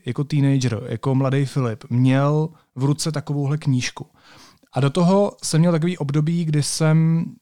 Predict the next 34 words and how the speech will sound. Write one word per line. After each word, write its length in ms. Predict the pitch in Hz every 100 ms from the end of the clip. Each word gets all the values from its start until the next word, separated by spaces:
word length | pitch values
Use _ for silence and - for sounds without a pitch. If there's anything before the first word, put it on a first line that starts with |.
| -
se 340 | - - 151
koukal 420 | 147 147 143 160
hodně 500 | 143 139 143 151 151
na 100 | 147
Netflix, 560 | 127 160 - 160 156 156
na 100 | 147
různý 280 | 135 135 143
jako 160 | 135 156 -
queer 260 | 120 131
seriály, 540 | 165 - 170 165 156 156
protože 360 | 151 131 135
mě 120 | 135 131
to 100 | 139
téma 360 | 135 127 143
zkrátka 880 | 147 - 135 123 120 - 143 147 143 _
jako 160 | _ 151
zajímalo, 520 | 120 113 120 151 165
nějak 220 | 151 127
jsem 120 | -
se 120 | 131 127
v 60 |
něm 320 | 135 135 131
samozřejmě 360 | 139 127 127 139
viděl 340 | 113 113 143
logicky. 600 | 151 123 147 - 160 160 156 - - - - _ _
A 20 | - - _ -
pořád 500 | 147 156 180 180 180
mě 160 | 185
napadala 400 | 170 147 151 165
myšlenka, 760 | 180 147 - 131 127 123 110 117 - _ _ _ _
proč 360 | 156 175 180 -
toho 220 | 160 165
u 100 | 147
nás 500 | 151 160 165 -